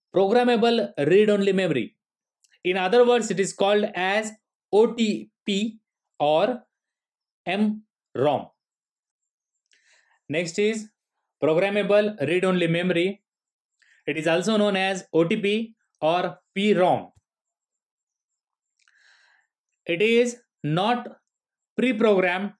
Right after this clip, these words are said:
by the manufacturer. The end user is res-, responsible for programming these devices. The M rom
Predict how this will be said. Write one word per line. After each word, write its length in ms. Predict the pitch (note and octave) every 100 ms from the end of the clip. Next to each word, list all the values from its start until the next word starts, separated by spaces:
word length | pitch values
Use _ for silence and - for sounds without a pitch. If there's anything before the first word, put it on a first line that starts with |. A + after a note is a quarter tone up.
| -
by 200 | C#3 D#3
the 100 | D#3
manufacturer. 760 | D#3 D3+ D#3 E3 F3+ F#3 G3 G3 _ _ _ _ _ _ _ _ _ _ _ _ _
The 220 | D3 D#3+
end 200 | F#3+ A#3+
user 340 | A#3+ A3+ A3 A3+
is 220 | A3 D#3
res-, 360 | E3+ E3+ - - _ -
responsible 720 | D3+ D#3+ A#3 A#3+ A3+ G3+ G#3
for 160 | F3+ D3+
programming 640 | E3 E3 G#3 G#3 G3 F#3
these 200 | C3 E3
devices. 640 | D#3 D3+ E3+ E3+ G3+ G#3 - _ _ _ _ _ _ _ _ _ _ -
The 100 | - G3
M 200 | A3+ A#3+
rom 380 | A3+ A#3+ A3+